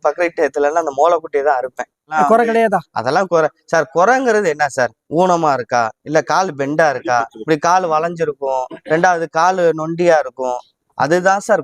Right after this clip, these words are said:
Speaker 1: குறை. காது வெட்டி இருக்கும், சுத்தமா இருக்கிற குட்டி வந்து ஒண்ணும் அது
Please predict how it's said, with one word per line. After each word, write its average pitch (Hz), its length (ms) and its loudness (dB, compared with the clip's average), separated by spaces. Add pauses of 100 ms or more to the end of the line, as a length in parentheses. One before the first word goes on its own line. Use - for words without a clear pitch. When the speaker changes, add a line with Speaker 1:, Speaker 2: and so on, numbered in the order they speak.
Speaker 1:
குறை. 131 200 2 (240)
காது 196 340 2
வெட்டி 151 260 -4
இருக்கும், 123 320 -4 (500)
சுத்தமா 214 540 0
இருக்கிற 160 300 0
குட்டி 143 260 -4
வந்து 151 180 -2 (120)
ஒண்ணும் 143 300 0
அது 120 100 -4